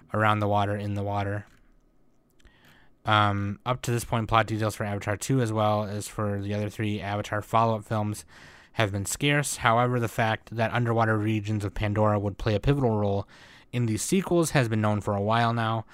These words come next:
Among the other plot details known about Avatar two is that auth-, that Avatar villain Colonel Miles Quaritch will be returning. That's so weird. Didn't that dude get, like,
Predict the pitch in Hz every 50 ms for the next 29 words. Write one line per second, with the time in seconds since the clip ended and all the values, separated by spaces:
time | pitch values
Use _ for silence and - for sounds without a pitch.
0 | - - - - - - - 107 107 110 110 107 104 107 104 104 104 - - 113
1 | 107 101 107 107 95 - 110 104 92 101 104 101 101 98 101 101 95 98 101 101
2 | - 104 98 - - 139 139 131 120 104 107 104 104 - 101 107 110 110 - -
3 | 98 - - - - - - - _ _ - 117 113 107 104 - - 110 123 131
4 | 131 - - 127 117 113 117 113 113 110 - - 127 117 113 107 107 107 107 107
5 | 98 - - - 120 110 110 104 - - 101 107 104 98 104 104 98 95 - -
6 | 110 98 95 92 95 107 - _ _ - - - - - - _ _ - - 135
7 | 135 - - 185 165 123 107 117 123 113 98 87 92 101 117 127 135 123 110 120
8 | 117 117 113 120 110 104 101 101 95 -